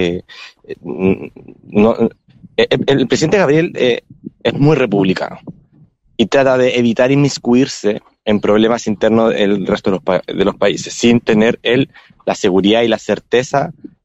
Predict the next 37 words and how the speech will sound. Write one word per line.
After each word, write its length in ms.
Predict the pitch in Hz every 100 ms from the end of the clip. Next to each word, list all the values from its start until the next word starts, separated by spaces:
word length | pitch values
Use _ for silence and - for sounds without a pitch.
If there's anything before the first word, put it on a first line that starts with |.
| -
de, 540 | 92 98 95 90 90
de 60 | 87
establecer 400 | 87 104 98 117
esos 220 | 117 117
diálogos 340 | 101 110 107 -
previos 260 | 117 120 -
con 100 | 104
alguna 280 | 101 113 107
fuerza. 260 | 104 -
Me 80 | 92
da 40 |
la 60 | 110
impresión 360 | 120 107 135 127
de 100 | 117
que, 140 | 127
eh, 60 | 131 - - - - -
en 300 | 101 104 104
este 180 | - 110
caso 200 | 120 120
también 500 | 110 110 123 131 113
responde, 720 | 101 - 113 113 117 117 113 _ - -
eh, 220 | 95 95
no 100 | 110
solo 140 | 120
a 40 | 120
la 80 | 107
coyuntura, 500 | 107 98 - 127 135
sino 180 | 110
también 320 | 107 104 107 110
a 60 |
una, 160 | 104 104
a 180 | 104 101
una 140 | 101
convicción 340 | 101 95 -
del 80 | 98
propio 200 | 101 95
presidente. 340 | 85 - 80